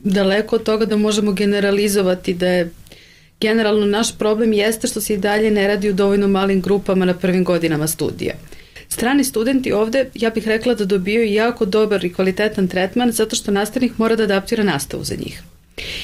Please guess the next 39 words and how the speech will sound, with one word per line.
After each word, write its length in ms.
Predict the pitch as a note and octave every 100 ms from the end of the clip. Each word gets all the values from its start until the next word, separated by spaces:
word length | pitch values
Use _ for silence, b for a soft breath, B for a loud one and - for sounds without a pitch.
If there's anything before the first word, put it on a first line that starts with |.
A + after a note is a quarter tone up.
| B B B
I 400 | - F#3 F3+ E3+ D#3+
ako 360 | - D3+ F3 F#3
pogledate 480 | F3 F#3 A3+ A#3 G#3
bilo 220 | A3 A#3
koji 220 | A#3 A3+
katalog 540 | A3+ G#3+ G3+ A3 A3+ - -
kurseva 440 | G3+ F#3+ A#3+ G3
za 140 | F3
strane 340 | F3 G3+ F#3+ F3+
studente, 440 | F3+ F#3+ G3+ -
za 100 | F3+
bilo 240 | F3+ G3+ G3
koji 300 | G3 F#3+ G3+
univerzitet 640 | F3+ F3 F3 F#3+ G3+ G#3
koji 180 | - F#3
je 40 |
dobio 380 | F#3 F#3+ F3+ C#3+
akreditaciju 580 | - E3+ E3+ F3 F3+ F#3+
Evropske 220 | G3 F3+
komisije, 380 | F3+ F#3+ - A3
vidjet 220 | A3+ B3+
ćete 200 | A#3+ A3
da 100 | A3
su 200 | - G#3
oni 260 | A3 A#3+ A3+ B B B -
na 240 | G3+ G#3 G#3+ _ _ _ _ -
turu 300 | A3 B3+ C4
koja 240 | B3 A3 G#3+
odgovara 520 | G3+ G#3 G#3+ A#3+ A#3+
jeziku 600 | G#3+ G#3+ A3 A3+ G#3+ G3+ - -
koji 180 | - G#3
strani 300 | G3+ G#3+ G#3
student 320 | G3 G#3 G3
može 260 | G3 F#3+ F3+
da 100 | E3+
razume. 400 | E3+ D3+ C#3+ D3+
Dakle, 320 | - E3+ E3+
prilagodili 600 | E3+ F3 E3+ F3 F#3 G3
su 200 | F3 E3+